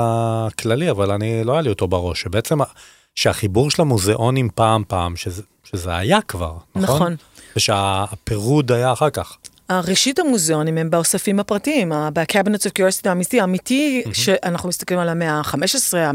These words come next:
Speaker 1: מהמם.
Speaker 2: ארבע עשרה אפילו, האוספים הראשונים, כל אחד אסף או את מה שנתנו לי מתנה אם הייתי מלכה, או את מה שאספתי אני אם הסתובבתי בעולם, והיה לי קרוקודיל אחד, שתי חרבות, שלוש שמלות, קצת צדפים, משהו דתי, איזשהו ציור,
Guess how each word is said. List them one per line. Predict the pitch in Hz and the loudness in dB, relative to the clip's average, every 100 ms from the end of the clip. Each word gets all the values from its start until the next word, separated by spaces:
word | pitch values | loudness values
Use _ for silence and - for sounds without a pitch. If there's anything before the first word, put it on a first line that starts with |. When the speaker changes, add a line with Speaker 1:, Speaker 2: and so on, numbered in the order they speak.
| 147 | 0
Speaker 1:
מהמם. | 139 165 | 2 2
Speaker 2:
ארבע | 247 | 2
עשרה | 285 226 | 2 0
אפילו, | - 214 | 2 4
האוספים | 180 165 180 - 233 | 4 2 -2 0 2
הראשונים, | 240 233 196 170 160 - - _ _ - | 2 2 0 0 -2 -6 -18 _ _ -2
כל | 208 277 | 2 4
אחד | 302 247 | 2 2
אסף | 240 185 165 - - | 2 2 0 -4 0
או | 262 | 2
את | 269 | 2
מה | 226 | 0
שנתנו | - 202 202 | 0 0 2
לי | 185 | 2
מתנה | 185 - 170 170 | 2 2 2 0
אם | 160 | 0
הייתי | 165 - 180 | -2 -2 0
מלכה, | 170 165 160 156 - - - - - _ | 2 2 0 -2 -6 -20 -20 -20 -20 _
או | 214 | 2
את | 226 | 4
מה | 226 | 4
שאספתי | - 220 226 226 - 226 | 4 2 2 2 2 2
אני | 302 359 | 2 2
אם | 190 180 - | 0 -2 -2
הסתובבתי | - 190 185 185 220 | -2 2 4 2 2
בעולם, | 175 165 156 175 233 - - - - | 2 2 2 0 -4 -8 -20 -16 2
והיה | 202 311 | 4 6
לי | 370 | 4
קרוקודיל | - 233 277 202 208 | 4 2 4 4 4
אחד, | 196 - 180 175 | 2 2 2 0
שתי | - 233 | 0 0
חרבות, | - 233 220 160 170 160 - - - - | 0 2 2 4 4 2 -6 -20 -20 -6
שלוש | - 202 220 - | 2 4 4 4
שמלות, | 262 214 175 | 4 4 2
קצת | - - 247 - | 0 0 0 0
צדפים, | 226 277 - 190 170 165 - - - 214 | 0 0 0 -2 -2 -4 -10 -20 -6 0
משהו | 254 302 | 2 2
דתי, | 240 269 - 196 190 | 2 0 2 2 2
איזשהו | 196 269 269 | 0 -2 -2
ציור, | - 226 190 165 165 | 0 2 2 2 0